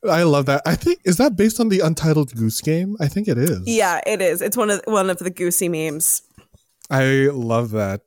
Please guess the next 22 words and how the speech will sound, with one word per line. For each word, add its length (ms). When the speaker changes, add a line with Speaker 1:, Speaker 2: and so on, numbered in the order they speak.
Speaker 1:
There's 360
this 260
game 360
I 80
downloaded 480
called 240
Tingus 480
Goose. 480
It 140
is 640
ama-, 300
I'm 160
not 200
even 500
joking. 420
It's 160
one 100
of 80
the 60
most 300
fascinating 680
games 420